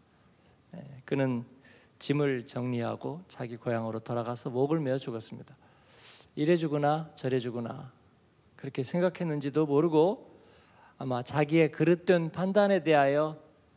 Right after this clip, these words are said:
크게 비관했는지도 모릅니다. 어, 안타깝습니다. 한순간에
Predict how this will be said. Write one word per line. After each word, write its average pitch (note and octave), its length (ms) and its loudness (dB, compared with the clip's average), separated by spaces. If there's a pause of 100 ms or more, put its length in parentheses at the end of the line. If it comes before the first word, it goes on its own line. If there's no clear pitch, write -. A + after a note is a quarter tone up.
크게 F#3 280 0
비관했는지도 C3+ 1200 -2
모릅니다. A#2+ 580 -6 (1300)
어, C#3+ 380 -20 (840)
안타깝습니다. C#3+ 800 -4
한순간에 F#3+ 1000 0